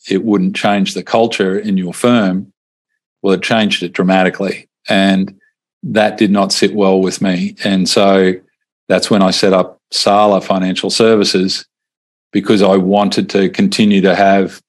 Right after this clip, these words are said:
the ability to have a culture that I enjoyed, where I enjoyed going to work, but also had the ability to,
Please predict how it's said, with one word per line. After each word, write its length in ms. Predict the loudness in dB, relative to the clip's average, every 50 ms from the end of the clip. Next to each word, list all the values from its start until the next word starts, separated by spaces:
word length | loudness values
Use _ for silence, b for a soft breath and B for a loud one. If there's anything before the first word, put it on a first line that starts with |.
| _ _
the 100 | -4 -4
ability 520 | -2 0 0 2 2 4 4 4 2 2 0
to 380 | 0 0 0 0 0 -2 -4 -8 _ _ _ _ _ _ _ _ _ _ _ _ _ _ _
have 160 | 0 2 2
a 60 | 0 0
culture 400 | 0 2 2 2 0 0 -2 -2
that 140 | -2 -2
I 260 | 0 2 2 2 2 2
enjoyed, 440 | 0 0 0 2 2 2 2 2
where 180 | 2 2 2 2
I 80 | 2 0
enjoyed 400 | 0 0 2 2 2 4 4 2
going 240 | 2 2 0 0
to 100 | -2 -2
work, 320 | -2 0 0 0 0 -2 -2
but 100 | -2 0
also 280 | 0 0 0 0 -2
had 180 | 0 0 -2 -2
the 120 | -2 -4
ability 480 | -2 0 0 2 2 2 2 2 0 0
to, 360 | -2 -2 -2 -2 -2 -4 -8